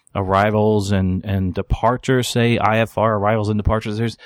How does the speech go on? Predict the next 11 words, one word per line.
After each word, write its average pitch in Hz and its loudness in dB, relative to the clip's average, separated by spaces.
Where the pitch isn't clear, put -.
there, 160 0
it 156 0
is 139 0
limitless 117 -2
on 104 2
what 113 0
you 110 0
can 98 -2
teach - -2
out 104 0
there 90 -4